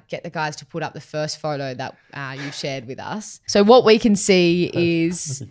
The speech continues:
Speaker 1: a young Tommy. He's got bleach blonde hair and he's, uh, a pretty cool, uh, t-shirt that's got a
Speaker 2: Yeah,
Speaker 1: skull
Speaker 2: Bad
Speaker 1: on it,
Speaker 2: Billy's,
Speaker 1: Bad
Speaker 2: Surf
Speaker 1: Billy's.
Speaker 2: School, Green Mountain.
Speaker 1: And he's pulling a face and he's got dirty hands and everything, a tongue out.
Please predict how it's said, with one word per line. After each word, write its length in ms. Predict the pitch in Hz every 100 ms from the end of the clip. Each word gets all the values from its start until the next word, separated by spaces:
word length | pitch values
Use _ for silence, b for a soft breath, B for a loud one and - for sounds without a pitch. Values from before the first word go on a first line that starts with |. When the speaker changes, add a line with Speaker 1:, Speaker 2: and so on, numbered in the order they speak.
| -
Speaker 1:
a 120 | 202
young 360 | 190 226 277
Tommy. 520 | 330 202 170 170 254 330
He's 140 | 185 185
got 280 | 190 - - _ _ _ _
bleach 400 | 202 214 254 -
blonde 260 | 214 185 170
hair 500 | 160 131 131 165 269 - b b b
and 140 | 170
he's, 140 | 180 - _ _ _
uh, 220 | 170 165 -
a 60 | 196
pretty 240 | - 254
cool, 500 | 269 - 196 190 170 - _ -
uh, 240 | 160 147 -
t-shirt 760 | 185 190 - 160 190 - -
that's 360 | - 156 - -
got 160 | - 175
a 40 |
Speaker 2:
Yeah, 60 | -
Speaker 1:
skull 320 | - 202 185
Speaker 2:
Bad 40 | 214
Speaker 1:
on 120 | 233
it, 40 | 294 320
Speaker 2:
Billy's, 80 | 220
Speaker 1:
Bad 240 | 196 196
Speaker 2:
Surf 80 | 190
Speaker 1:
Billy's. 560 | 190 202 302 370 392 -
Speaker 2:
School, 220 | - -
Green 160 | 117 120
Mountain. 260 | 123 101 _ _ -
Speaker 1:
And 640 | 196 196 190 190 196 - - -
he's 460 | 185 208 208 180 - _ _ -
pulling 340 | - 247 294
a 60 | 262
face 320 | - 202 202
and 60 | 196
he's 120 | 202
got 220 | 185 180
dirty 340 | 196 214 254 262
hands 300 | 214 185 185
and 80 | 170
everything, 400 | 160 180 175 160
a 40 |
tongue 320 | - 196 185
out. 460 | 160 160 151 180